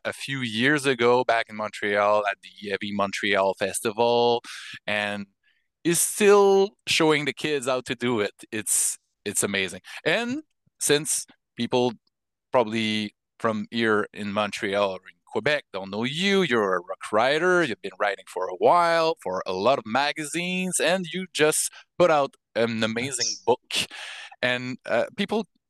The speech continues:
Speaker 1: I don't know if people can see it, but this is actually kind of a, the velvet fabric that they used to do
Speaker 2: It's
Speaker 1: posters with. <laughs>
Speaker 2: That was a, that was actually a big surprise when the book came in. They had it throughout the whole process.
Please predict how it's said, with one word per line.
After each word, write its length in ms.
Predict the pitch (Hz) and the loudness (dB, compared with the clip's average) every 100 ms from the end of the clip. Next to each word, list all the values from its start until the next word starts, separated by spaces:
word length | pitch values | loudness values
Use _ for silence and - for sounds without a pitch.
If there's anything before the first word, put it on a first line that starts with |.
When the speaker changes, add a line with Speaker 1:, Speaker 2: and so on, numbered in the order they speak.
| - | -4
Speaker 1:
I 120 | 123 | 0
don't 200 | 139 160 | 0 0
know 180 | 175 180 | 0 0
if 200 | 127 123 - | -2 -6 -8
people 260 | 135 147 | -4 -2
can 180 | - 117 | -2 -4
see 280 | - 160 151 | -4 -2 -2
it, 100 | 147 | 0
but 220 | 117 107 | -4 0
this 340 | 131 139 - - | 0 0 -2 -2
is 340 | 113 113 107 - | -2 -2 -4 -2
actually 720 | 117 - 113 110 113 117 117 - | -4 -4 -6 -6 -6 -6 -8 -4
kind 160 | 120 | -4
of 100 | 113 | -4
a, 220 | 101 98 98 - | -4 -6 -8 -6
the 120 | 98 | -6
velvet 520 | 90 127 139 120 143 - _ | 0 0 0 -2 -4 -4 _
fabric 540 | - - 165 151 147 - - | -8 -2 0 0 -4 -6 -4
that 120 | 120 | -2
they 80 | 120 | -2
used 280 | 120 139 - | -4 -4 -6
to 80 | |
do 160 | 120 127 | -4 -4
Speaker 2:
It's 120 | 117 | -2
Speaker 1:
posters 600 | - 175 214 143 117 101 | 0 0 0 -2 -2 -2
with. 240 | 101 120 185 _ - - | 2 4 2 _ -12 -6
<laughs> 460 | - 508 220 - 208 - - | -2 0 0 0 -4 -4 -6
Speaker 2:
That 180 | 131 135 | 2 2
was 220 | 135 123 | 4 2
a, 340 | 127 127 120 120 | 4 4 4 2
that 100 | 127 | 2
was 120 | 123 113 | 2 4
actually 360 | 123 120 135 | 2 2 0
a 60 | 113 | 0
big 200 | 123 117 | 2 2
surprise 580 | - 113 123 120 120 - | 0 0 4 4 4 -2
when 100 | 107 | -10
the 60 | |
book 220 | 92 107 - | -8 -10 -8
came 240 | 110 98 | -8 -6
in. 160 | 107 113 98 | -4 -4 -4
They 120 | 92 | -6
had 260 | 104 104 | 0 0
it 100 | 101 95 - | 0 -8 -2
throughout 320 | 117 110 110 | 2 4 2
the 80 | 113 | -2
whole 220 | 113 107 | -4 -4
process. 720 | - 120 120 - 110 95 - | 4 4 4 2 -4 -4 -6